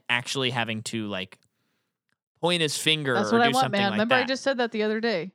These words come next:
Speaker 2: I don't know
Speaker 1: You
Speaker 2: if I said it on
Speaker 1: did.
Speaker 2: the podcast or sa-,
Speaker 1: I think he,
Speaker 2: outside of
Speaker 1: I'm
Speaker 2: it.
Speaker 1: pretty sure you did say it on, he might have said it on our
Speaker 2: Might
Speaker 1: Black
Speaker 2: have said
Speaker 1: Panther
Speaker 2: it
Speaker 1: episode.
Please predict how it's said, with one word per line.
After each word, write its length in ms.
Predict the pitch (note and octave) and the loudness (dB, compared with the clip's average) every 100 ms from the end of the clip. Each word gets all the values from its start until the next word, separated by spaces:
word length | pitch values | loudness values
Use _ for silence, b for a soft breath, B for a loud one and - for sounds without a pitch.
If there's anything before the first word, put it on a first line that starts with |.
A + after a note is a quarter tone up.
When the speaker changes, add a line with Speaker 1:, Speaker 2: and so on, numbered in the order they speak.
| _ | _
Speaker 2:
I 60 | A3 | -2
don't 80 | |
know 80 | A#3+ | 2
Speaker 1:
You 40 | A3 | 2
Speaker 2:
if 60 | |
I 20 | A#3+ | 4
said 100 | B3+ | 4
it 120 | A3+ | 4
on 60 | G#3 | 0
Speaker 1:
did. 100 | F3+ | 0
Speaker 2:
the 20 | |
podcast 580 | G3 F#3+ F3 D#3 E3+ - | 0 0 -4 -4 -6 -6
or 220 | G3 F3+ | -4 -4
sa-, 160 | - | -2
Speaker 1:
I 60 | F3+ | -2
think 260 | G3+ C4+ - | 0 -2 0
he, 60 | |
Speaker 2:
outside 120 | F3 E3+ | -2 -2
of 40 | |
Speaker 1:
I'm 60 | F#3+ | -4
Speaker 2:
it. 80 | |
Speaker 1:
pretty 160 | - G4 | 0 0
sure 180 | F#4 G#3+ | 0 -2
you 140 | D3 | -2
did 220 | A#2+ C3+ | -2 -2
say 220 | C3 A2 E2 | -2 -6 -6
it 120 | F2 | -6
on, 240 | F#2 F2+ - - | -6 -8 -10 -4
he 140 | D3 | -2
might 120 | F3+ | 0
have 100 | A#3+ | 0
said 160 | G3 D#3+ | 0 0
it 60 | |
on 160 | C3 A#2+ | 2 0
our 60 | G#2+ | -2
Speaker 2:
Might 40 | |
Speaker 1:
Black 180 | A#2+ B2 | 0 0
Speaker 2:
have 80 | - | 0
said 60 | A#2+ | 0
Speaker 1:
Panther 260 | F#3 G2+ | 0 0
Speaker 2:
it 20 | |
Speaker 1:
episode. 400 | G#2 G2 - E2 | -4 -6 -8 -8